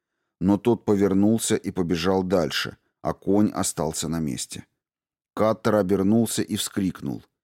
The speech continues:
Их летучий преследователь имел человеческий облик.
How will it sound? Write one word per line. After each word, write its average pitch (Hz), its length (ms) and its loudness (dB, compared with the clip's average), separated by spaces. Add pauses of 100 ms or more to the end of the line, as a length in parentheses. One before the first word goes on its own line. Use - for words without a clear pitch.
(400)
Их 113 220 0
летучий 120 500 0
преследователь 117 1000 0
имел 110 460 2
человеческий 98 920 -2
облик. 80 560 -4